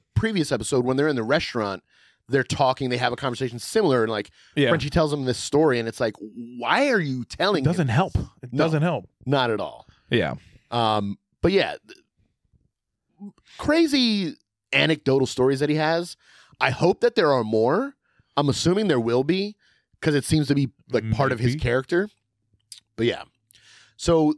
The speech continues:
Speaker 1: then we move on, and this is where we meet one of our other new characters.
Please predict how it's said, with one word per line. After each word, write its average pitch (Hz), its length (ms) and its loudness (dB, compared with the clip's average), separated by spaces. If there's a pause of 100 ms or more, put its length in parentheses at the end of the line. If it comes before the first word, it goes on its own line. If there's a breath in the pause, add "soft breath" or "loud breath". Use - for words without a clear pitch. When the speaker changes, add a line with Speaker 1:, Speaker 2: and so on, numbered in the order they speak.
(180)
Speaker 1:
then 202 140 0
we 277 80 0
move 196 200 0
on, 151 360 0
and 143 100 -4
this 254 140 -2
is 277 80 -8
where 294 120 -2
we 233 120 0
meet 143 580 -2 (340)
one 139 160 0
of 127 80 0
our 131 60 4
other 123 160 2
new 117 160 -2
characters. 73 800 -4